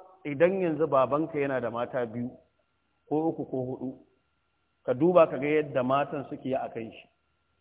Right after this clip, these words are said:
Idan ana yin haka a kan babanka, to ai kaga wanda suke aure da annabi su ne mun babu aula. Saboda me? Saboda in za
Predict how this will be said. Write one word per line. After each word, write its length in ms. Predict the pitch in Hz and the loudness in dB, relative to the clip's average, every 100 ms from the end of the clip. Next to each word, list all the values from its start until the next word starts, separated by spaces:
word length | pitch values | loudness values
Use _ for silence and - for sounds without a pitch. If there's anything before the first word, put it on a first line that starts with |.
| _ _ | _ _
Idan 540 | 143 135 180 214 214 214 | -4 8 10 10 6 4
ana 300 | 208 220 196 | 6 8 8
yin 220 | 180 175 | 6 4
haka 220 | 156 160 170 | 0 -2 -2
a 100 | 143 | -2
kan 300 | - 156 139 | -4 -4 2
babanka, 600 | 131 120 139 147 143 - - - - _ _ _ _ _ _ _ _ _ _ _ _ _ _ | 4 4 2 0 -2 -8 -14 -20 -20 _ _ _ _ _ _ _ _ _ _ _ _ _ _
to 80 | - | -2
ai 120 | 151 160 | 0 4
kaga 340 | 180 175 170 | 6 6 6
wanda 280 | 170 190 175 - | 4 4 0 -4
suke 300 | 165 160 - | -6 -4 -2
aure 320 | 139 123 143 | -2 0 -2
da 100 | 147 | -2
annabi 480 | 131 123 123 135 113 - | -4 -4 -4 -4 -8 -10
su 60 | 135 | -8
ne 100 | 131 | -6
mun 220 | 120 120 | -6 -2
babu 240 | 120 127 - | 2 2 0
aula. 240 | 101 95 101 - - - _ _ _ _ _ _ _ _ _ _ _ _ - | -8 -12 -14 -16 -20 -20 _ _ _ _ _ _ _ _ _ _ _ _ -4
Saboda 340 | 170 175 160 | 0 0 -2
me? 180 | 156 135 - - _ _ _ - | -4 -8 -14 -20 _ _ _ -6
Saboda 220 | 160 165 | -4 0
in 160 | 175 | 0
za 80 | 190 | 4